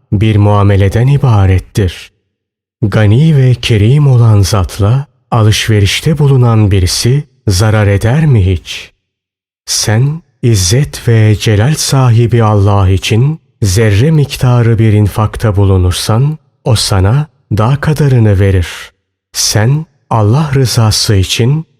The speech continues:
bir katre tasaddukta bulunursan, o sana bir derya kadarını verir. Dünyada da, ahirette de sana ecrini ve sevabını tamamıyla verir.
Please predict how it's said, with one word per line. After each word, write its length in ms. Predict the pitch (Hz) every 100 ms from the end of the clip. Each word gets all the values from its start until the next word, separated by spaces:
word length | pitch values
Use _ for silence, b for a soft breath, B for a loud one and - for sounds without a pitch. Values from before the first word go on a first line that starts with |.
| _
bir 280 | 110 101 175
katre 520 | 156 131 127 117 120
tasaddukta 840 | 117 101 - 104 - 104 - 160 135
bulunursan, 800 | 113 101 92 87 - 113 143 156 - _
o 100 | -
sana 520 | 110 - 95 101 151 156 _ -
bir 320 | 95 110 101
derya 500 | 107 104 101 123 147
kadarını 600 | 151 147 143 120 107 98
verir. 500 | 98 92 82 - - _ _ _ _ 110
Dünyada 680 | 117 117 110 101 98 95
da, 340 | 104 123 147 156 _ _
ahirette 760 | 120 107 110 101 95 - 101 90
de 280 | 104 135 - _ -
sana 400 | - 117 107 104
ecrini 540 | 101 - 107 101 147
ve 140 | 147
sevabını 880 | 131 - 120 107 101 95 95 104 143 - _
tamamıyla 840 | - 113 107 104 98 135 151 123
verir. 320 | 101 98 90